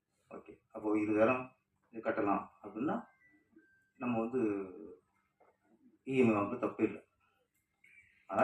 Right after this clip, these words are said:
இ எம் ஐ வந்து வாங்குறது தப்பு சொல்ல முடியாது, எதுக்காக வாங்குறோம் அதான். நம்ம தகுதிக்கு மீறி வாங்கினா நம்ம நிம்மதி இருந்துட்டு இருக்க வேண்டியதுதான். ரொம்ப டார்ச்சர் அதெல்லாம், அதெல்லாம் அனுபவிச்சு படம் பார்த்துருப்பிய,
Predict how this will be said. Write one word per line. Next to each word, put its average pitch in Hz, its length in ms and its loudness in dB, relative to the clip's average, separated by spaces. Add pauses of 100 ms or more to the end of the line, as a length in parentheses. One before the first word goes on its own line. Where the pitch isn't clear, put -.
இ 277 120 4
எம் 302 120 10
ஐ 247 60 6
வந்து 285 240 8 (920)
வாங்குறது 180 360 12
தப்பு 139 160 6
சொல்ல 127 140 0
முடியாது, 107 240 2 (560)
எதுக்காக 165 460 8
வாங்குறோம் 98 400 2 (560)
அதான். 107 240 -4 (380)
நம்ம 117 140 -6
தகுதிக்கு 147 360 4
மீறி 160 180 8
வாங்கினா 147 240 8
நம்ம 139 120 4
நிம்மதி 131 280 4
இருந்துட்டு 107 280 -2 (420)
இருக்க 135 200 0
வேண்டியதுதான். 110 420 4 (440)
ரொம்ப 139 240 -2 (120)
டார்ச்சர் 151 360 6
அதெல்லாம், 120 300 4 (440)
அதெல்லாம் 117 200 0
அனுபவிச்சு 143 380 2
படம் 135 220 2
பார்த்துருப்பிய, 113 380 0